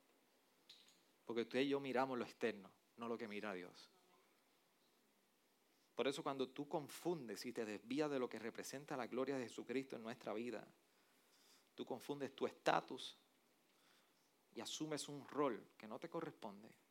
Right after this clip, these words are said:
y descansas en unos juicios que no son certeros, que son los tuyos. Por eso Jesucristo, la implicación de que sea el Señor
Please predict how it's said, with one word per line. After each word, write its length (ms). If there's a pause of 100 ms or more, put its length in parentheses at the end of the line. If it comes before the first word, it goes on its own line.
(480)
y 140
descansas 680
en 160
unos 200
juicios 680 (960)
que 140
no 100
son 160
certeros, 540 (540)
que 100
son 160
los 180
tuyos. 480 (2500)
Por 160
eso 380 (380)
Jesucristo, 920 (1200)
la 120
implicación 580
de 100
que 120
sea 180
el 60
Señor 720